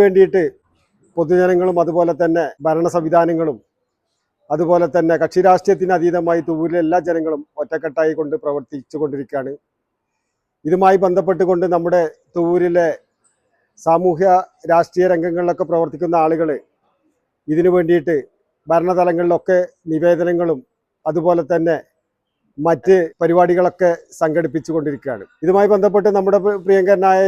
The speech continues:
എം എൽ എ, നമ്മുടെ കേന്ദ്ര ഉപരിതല മന്ത്രിയെ നേരിട്ട് കണ്ടുകൊണ്ട് ഈ തുവ്വൂരിലേക്ക് ഈ ദേശീയപാതയിലേക്ക് പ്രവേശനം വേണമെന്നുള്ള നിവേദനം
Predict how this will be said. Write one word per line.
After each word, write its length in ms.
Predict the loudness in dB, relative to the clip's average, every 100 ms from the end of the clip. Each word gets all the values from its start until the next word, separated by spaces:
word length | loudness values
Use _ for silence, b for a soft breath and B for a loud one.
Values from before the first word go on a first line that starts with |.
| 0
എം 80 | 0
എൽ 80 | 0
എ, 60 | 2
നമ്മുടെ 280 | 4 4 4 0 -8 _ _ _ _ 0
കേന്ദ്ര 340 | 2 4 4 4 4 0
ഉപരിതല 720 | 2 4 4 2 0 2 2 2 0
മന്ത്രിയെ 320 | -2 0 -2 -2 -2
നേരിട്ട് 300 | 0 0 2
കണ്ടുകൊണ്ട് 400 | 2 0 -2 -4 -10 _ _ _ _ _ _ _ -6
ഈ 160 | 0 2 2 _ _ _ -8
തുവ്വൂരിലേക്ക് 680 | -2 0 0 0 -2 -2 -4 -8 _ _ _ _ _
ഈ 260 | -2 2 2 0
ദേശീയപാതയിലേക്ക് 760 | -4 -2 0 0 0 -2 -2 -4 -4
പ്രവേശനം 420 | 0 0 -2 -2
വേണമെന്നുള്ള 460 | -2 0 -2 -2 0 -2 -4 _ _ _ _
നിവേദനം 500 | -2 2 2 2 0